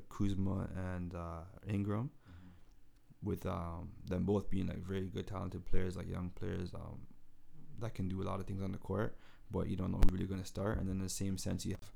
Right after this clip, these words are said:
Speaker 1: in the point guard position, you have Lonzo Ball, who's a young player who has a lot of upside. But then you have someone like Ron-, Rondo, who's established, can control, can kinda control the, the team and whatnot. But, um, I don't know. I think,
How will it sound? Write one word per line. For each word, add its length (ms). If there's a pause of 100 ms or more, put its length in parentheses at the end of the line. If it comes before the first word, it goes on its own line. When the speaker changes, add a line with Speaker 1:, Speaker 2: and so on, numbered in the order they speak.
(120)
Speaker 1:
in 80
the 60
point 260
guard 160
position, 320
you 120
have 180
Lonzo 280
Ball, 360
who's 160
a 80
young 240
player 280
who 180
has 160
a 40
lot 200
of 160
upside. 420 (380)
But 100
then 80
you 140
have 240
someone 320
like 180
Ron-, 400
Rondo, 480
who's 320 (340)
established, 640
can 160
control, 640 (640)
can 100
kinda 220
control 460
the, 160
the 160
team 320
and 120
whatnot. 440 (760)
But, 320 (280)
um, 460 (800)
I 40
don't 100
know. 220
I 80
think, 340